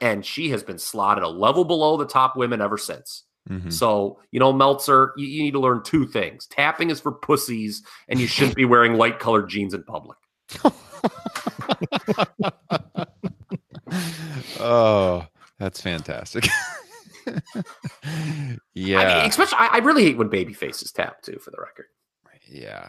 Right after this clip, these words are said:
Speaker 2: No, I agree. I think this, this gives them more direction. I, I, they could have gone other places with a tap
Speaker 1: Yeah.
Speaker 2: out finish, but this, this leaves more options on the table right off the
Speaker 1: Mm-hmm.
Speaker 2: bat. So,
Speaker 1: Mm-hmm.
Speaker 2: um, yeah, before
Speaker 1: What do we think about Lacey Evans as the Becky,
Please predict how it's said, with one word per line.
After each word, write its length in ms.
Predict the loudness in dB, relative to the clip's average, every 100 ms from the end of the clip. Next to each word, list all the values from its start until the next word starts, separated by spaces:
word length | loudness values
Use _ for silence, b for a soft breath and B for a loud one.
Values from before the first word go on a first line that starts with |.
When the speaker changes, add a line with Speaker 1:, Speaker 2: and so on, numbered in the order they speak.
| -4
Speaker 2:
No, 160 | 0
I 140 | 2 4
agree. 220 | 4 4
I 120 | 2
think 200 | 0 -2
this, 240 | -2 -2 -4
this 280 | -6 -6 0
gives 200 | -2 0
them 80 |
more 180 | 0 0
direction. 580 | 0 0 0 0 -4 -2
I, 100 | 0
I, 280 | 2 2 4
they 140 | 2
could 160 | 2 2
have 120 | 2
gone 220 | 2 2 2
other 180 | 0
places 720 | -2 -4 -4 -4 -6 -6 -10 -6
with 200 | 0 0
a 60 | 0
tap 260 | 0 0 4
Speaker 1:
Yeah. 100 | 2
Speaker 2:
out 100 | 2
finish, 240 | -2 -2
but 100 | 2
this, 220 | 4 2 -2 B B B _
this 260 | 2 4 6
leaves 220 | 6 6
more 160 | 6 4
options 480 | 4 0 -8 -6
on 140 | -6 -6
the 80 | -6
table 320 | -6 -4 -2
right 160 | -2
off 100 | -2 -6
the 60 | -8
Speaker 1:
Mm-hmm. 20 |
Speaker 2:
bat. 200 | -10 -14 -16
So, 340 | -14 -14 -14 _ _ _ _ _ _
Speaker 1:
Mm-hmm. 220 | -18 -10
Speaker 2:
um, 560 | -8 -6 -8 -10 -12 -18 _ _ _
yeah, 180 | -4 -4
before 360 | -2 0 6
Speaker 1:
What 60 | 8
do 60 | 8
we 80 |
think 220 | 4 4 4
about 180 | 2
Lacey 380 | 4 2 4 2
Evans 480 | 2 0 -4 -6 -10 -12 -16 _
as 180 | -4 -2
the 80 | 0
Becky, 540 | 0 0 -6 -10 -16